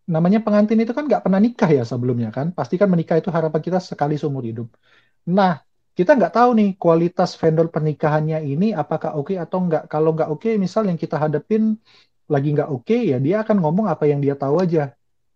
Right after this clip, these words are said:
Nah, klien kita orang awam, makanya itu sering jadi masalah di akhir. "Kok bajunya cuma gini, kok baju cuma gini?" Nah, sedangkan kalau dia didampingin W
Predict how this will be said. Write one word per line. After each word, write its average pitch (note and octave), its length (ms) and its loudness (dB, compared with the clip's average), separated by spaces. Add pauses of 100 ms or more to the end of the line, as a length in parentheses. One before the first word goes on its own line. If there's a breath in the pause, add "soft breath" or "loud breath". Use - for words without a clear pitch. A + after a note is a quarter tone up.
Nah, B2+ 160 -4
klien C#3 320 0
kita D#3+ 480 -2
orang C3+ 160 -4
awam, D#3+ 560 0
makanya E3+ 480 2
itu F3 320 -2
sering D#3+ 240 -2
jadi C3+ 160 0
masalah E3 400 0
di D3+ 160 -2
akhir. D3+ 400 0 (240 soft breath)
"Kok F3+ 160 0
bajunya D#3+ 320 2
cuma D#3+ 240 -2
gini, D#3 320 -2
kok E3 160 -4
baju D#3 160 -2
cuma D#3 240 -4
gini?" D#3 320 -4 (400 soft breath)
Nah, C3 160 -4 (320)
sedangkan D#3+ 840 0
kalau A#3 420 0
dia D3 380 2
didampingin C3+ 580 -2
W F#3 160 0